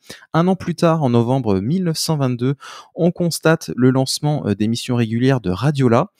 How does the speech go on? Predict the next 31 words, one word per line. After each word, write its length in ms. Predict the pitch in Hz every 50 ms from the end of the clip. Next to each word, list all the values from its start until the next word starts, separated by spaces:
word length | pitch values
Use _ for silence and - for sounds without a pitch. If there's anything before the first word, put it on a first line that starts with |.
| - - _ -
la 100 | 120 139
station 400 | - - 156 151 - - 165 151
privée 280 | - - - 123 139 135
de 80 | 110
la 100 | 95 85
S 200 | 92 - - -
F 140 | 104 - -
R. 220 | 165 175 151 104 92 - _
Alors 160 | - 92 95
la 100 | 101 110
S 180 | 107 107 - 113
F 100 | 117 -
R, 140 | 165 185 196
euh, 160 | 156 101 82 - -
c'est 100 | - 104
une 280 | 98 90 87 80 - -
compagnie 320 | - 82 85 95 120 151
qui 160 | - - -
fabriquait 320 | - - 101 101 - - 135
des, 180 | 113 98 90
des, 260 | 80 - 76 64 60 _ _
des 160 | - 104 101
récepteurs, 560 | 110 143 143 - 143 - - 151 165 202 190
et 60 | - 113
donc 200 | 104 117 120 -
en 100 | - 139
plus 200 | 139 - 190 175
de 160 | 143 131 123 113
fabriquer 540 | - - 143 131 135 131 - - 139 131 - -
des 160 | 120 120 127
récepteurs, 460 | 127 120 - 110 101 - 165 190 202